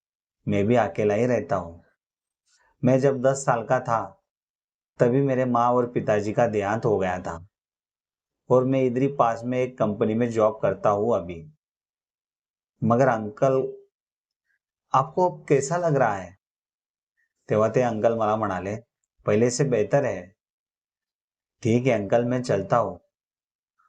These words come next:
आप अपने तबीयत की तरफ ध्यान रखना."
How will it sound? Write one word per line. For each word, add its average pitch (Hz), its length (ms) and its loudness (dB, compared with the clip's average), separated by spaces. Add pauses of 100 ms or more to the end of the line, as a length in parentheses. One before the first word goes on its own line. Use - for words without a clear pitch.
(140)
आप 110 220 2
अपने 113 280 0
तबीयत 107 380 0
की 127 100 0
तरफ 117 260 2
ध्यान 107 360 -2
रखना." 101 500 -4